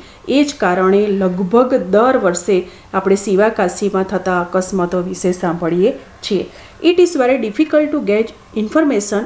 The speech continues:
on how to manufacture firework because it is not considered safe to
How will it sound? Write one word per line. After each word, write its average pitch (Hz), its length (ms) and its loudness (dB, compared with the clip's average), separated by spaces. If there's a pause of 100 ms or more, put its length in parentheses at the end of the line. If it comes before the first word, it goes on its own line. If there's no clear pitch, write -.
(140)
on 226 140 -2
how 214 420 2 (160)
to 302 180 -2
manufacture 220 580 -2
firework 214 580 0 (640)
because 254 640 2
it 196 40 -8
is 247 220 -6
not 247 220 0 (140)
considered 220 540 0 (500)
safe 214 240 4 (160)
to 220 80 0